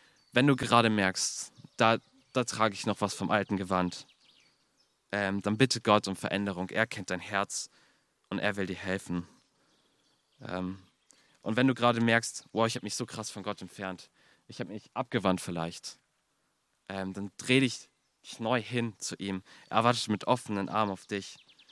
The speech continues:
Gib ihm dein Leben vielleicht wieder neu, vielleicht zum ersten Mal. Und zieh das alte Gewand aus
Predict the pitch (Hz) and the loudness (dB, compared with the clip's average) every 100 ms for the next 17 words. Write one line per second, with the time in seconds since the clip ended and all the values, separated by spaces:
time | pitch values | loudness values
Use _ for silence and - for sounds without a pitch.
0 | - - 151 156 120 104 98 117 113 - | -18 -2 0 2 2 2 4 2 2 2
1 | 104 101 - 104 98 101 107 110 - 92 | 0 0 -4 0 2 4 2 2 0 0
2 | - - 98 - 95 95 98 113 _ _ | -2 -6 -6 -4 -2 0 -2 -4 _ _
3 | _ _ _ _ _ _ _ 101 - 160 | _ _ _ _ _ _ _ -4 2 2
4 | 139 - 117 117 98 98 95 - 92 95 | 2 2 0 0 -2 0 0 2 2 2
5 | - - | -2 -6